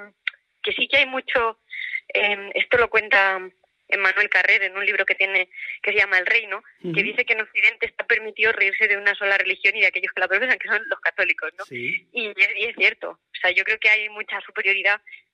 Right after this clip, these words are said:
Speaker 1: cuando dices, sobre todo cuando eres joven y cuando eres converso como soy yo, y cuando no estás en un entorno, em, religioso, pues hay mucha como superioridad, hay caricatura cuando dices que vas a misa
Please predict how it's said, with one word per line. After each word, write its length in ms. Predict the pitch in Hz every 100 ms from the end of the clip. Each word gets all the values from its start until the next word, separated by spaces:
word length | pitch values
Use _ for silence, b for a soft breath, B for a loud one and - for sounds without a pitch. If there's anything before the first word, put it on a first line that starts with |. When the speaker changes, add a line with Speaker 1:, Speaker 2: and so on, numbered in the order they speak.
| _
Speaker 1:
cuando 300 | 202 190 190
dices, 400 | 180 190 208 190 - - - -
sobre 160 | 196 196
todo 120 | 208
cuando 180 | 233 226
eres 140 | 190
joven 300 | - 240 247 214
y 20 |
cuando 200 | 185 190
eres 120 | 208
converso 380 | - 202 202 196
como 160 | 196 180
soy 160 | 180
yo, 100 | 180
y 40 | 175
cuando 240 | 190 185
no 140 | 190 196
estás 260 | - 202
en 60 | 190
un 100 | 190
entorno, 460 | 190 196 196 190 - B B B B - -
em, 580 | 196 196 180 180 180 185
religioso, 680 | - 202 196 226 214 254 262
pues 140 | 185 170
hay 80 | 180
mucha 280 | 190 196 196
como 180 | 185 185
superioridad, 640 | 185 175 185 165 160 190
hay 140 | 190
caricatura 600 | 190 185 180 175 190 185
cuando 240 | 175 185 185
dices 240 | 180 185 -
que 140 | 180
vas 160 | 175 170
a 80 | 165
misa 380 | 220 226 190